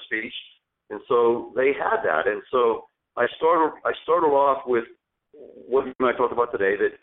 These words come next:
from bankruptcy imminent to incredible prosperity,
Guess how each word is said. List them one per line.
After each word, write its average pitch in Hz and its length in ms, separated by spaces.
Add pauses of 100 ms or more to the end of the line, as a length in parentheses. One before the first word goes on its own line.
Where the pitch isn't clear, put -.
from 104 220
bankruptcy 127 640
imminent 107 340
to 113 240 (340)
incredible 110 440
prosperity, 110 1040